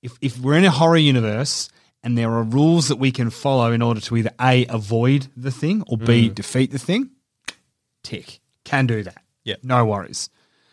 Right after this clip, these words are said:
Speaker 1: But then I've, I've kind of fucked myself as well, 'cause I've gone, "All right, worst place to be," and this does have a clear set of rules, but I don't like them.
Speaker 2: Okay.
Speaker 1: And that's probably the It Follows universe.
Speaker 2: Yep.
Speaker 1: 'Cause you can't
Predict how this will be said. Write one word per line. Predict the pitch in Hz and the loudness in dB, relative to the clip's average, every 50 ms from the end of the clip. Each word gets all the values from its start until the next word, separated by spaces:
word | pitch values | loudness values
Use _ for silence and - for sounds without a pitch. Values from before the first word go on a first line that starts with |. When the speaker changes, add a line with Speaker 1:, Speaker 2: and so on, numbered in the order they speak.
| _ _ _ _ | _ _ _ _
Speaker 1:
But | - 139 120 | -8 -2 0
then | 151 147 | 2 2
I've, | 143 139 135 135 117 - | 4 4 4 2 0 -2
I've | 127 127 - | -4 -4 0
kind | - 160 160 156 | 2 4 4 4
of | - | 2
fucked | - 151 139 117 - | 2 0 0 0 -2
myself | 123 120 - 127 117 113 110 | -4 -2 -2 -2 -2 -2 -4
as | 110 110 | -4 -6
well, | 110 104 98 | -6 -6 -6
'cause | - - 113 | -6 -4 -2
I've | 120 120 110 | -2 -2 0
gone, | 117 120 117 117 117 | 0 0 2 0 0
"All | 104 117 | 0 -2
right, | 113 104 | -4 -2
worst | 120 120 123 131 139 135 131 | 0 4 4 6 4 4 2
place | 143 143 123 117 120 - | 2 2 2 2 0 -2
to | - 113 | -6 -8
be," | 98 - _ - 110 104 95 90 98 127 127 - _ _ _ | -8 -10 _ -10 -8 -6 -6 -6 -6 -8 -8 -12 _ _ _
and | - 127 120 | -4 0 0
this | 127 135 127 - | 2 2 0 -2
does | - - 110 135 143 151 127 | -4 -4 0 2 2 4 4
have | 143 143 123 | 2 0 -2
a | 120 | -2
clear | - 127 117 110 | -4 -6 -6 -6
set | - - 120 107 | -6 -6 -8 -6
of | 107 110 | -6 -6
rules, | 113 110 104 98 | -6 -6 -8 -6
but | - 120 113 107 | -6 -6 -4 -4
I | 104 104 | -2 -2
don't | 110 110 101 87 | -2 -2 -4 -6
like | 90 90 98 101 - _ | -8 -12 -12 -14 -16 _
them. | - 69 69 123 - | -20 -18 -16 -10 -6
Speaker 2:
Okay. | 127 117 127 117 - - 135 120 120 120 127 147 - | -4 -4 -4 -2 0 0 0 2 0 -2 -4 -2 0
Speaker 1:
And | 113 120 | 2 2
that's | 139 147 - | 2 4 2
probably | 196 196 196 | 4 4 4
the | 175 160 151 143 131 - _ - | 4 4 4 2 0 -2 _ -4
It | 131 131 | -2 -2
Follows | - - - - 101 107 113 127 139 131 | -2 -4 -8 -10 -6 -2 -2 -2 -2 -2
universe. | 139 147 147 143 139 156 185 262 - - - - - - - - - - - _ | -2 -2 -2 -2 -2 -4 -4 -4 -6 -6 -6 -8 -8 -10 -14 -16 -18 -20 -20 _
Speaker 2:
Yep. | - 107 104 104 107 - - - 202 - | -10 -6 -4 -4 -6 -6 -10 -14 -6 0
Speaker 1:
'Cause | - 156 156 151 135 127 131 - _ _ _ _ _ | 2 4 4 4 2 -2 -4 -6 _ _ _ _ _
you | 131 131 123 | -20 -18 -16
can't | - - 143 139 143 151 165 170 170 | -10 -6 -2 0 2 2 2 0 -2